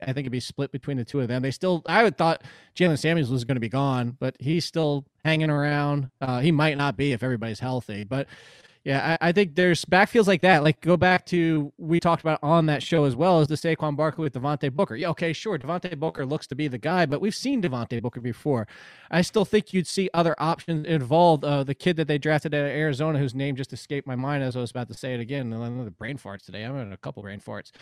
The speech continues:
Um, but, eh, I just think there's certain backfields where even Chuba Hubbard is not on McCaffrey's level. You're not expecting a top ten running back, but similar to Mike Davis, the volume helps the appeal there.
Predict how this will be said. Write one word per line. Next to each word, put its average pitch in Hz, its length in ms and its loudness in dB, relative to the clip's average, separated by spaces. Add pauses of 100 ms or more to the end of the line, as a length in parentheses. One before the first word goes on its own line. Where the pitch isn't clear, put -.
(360)
Um, 135 440 -2 (160)
but, 165 240 2 (280)
eh, 160 200 -14 (100)
I 175 100 -2
just 185 220 -2
think 202 200 -2
there's 175 140 -2
certain 170 360 0
backfields 131 800 -2
where 135 500 0 (880)
even 254 300 4
Chuba 240 380 4
Hubbard 156 440 4
is 165 180 2
not 165 400 6
on 165 160 2
McCaffrey's 151 520 2
level. 131 280 0
You're 139 120 -2
not 175 120 2
expecting 151 840 -2 (100)
a 147 120 -6
top - 300 -2
ten 143 200 -2
running 127 380 -2
back, 92 360 -6 (140)
but 156 160 -2
similar 180 300 0
to 160 80 2
Mike 156 260 2
Davis, 151 540 2
the 127 240 2
volume 143 800 -2 (220)
helps 143 320 -4
the 143 120 -2
appeal 160 400 0
there. 101 280 -8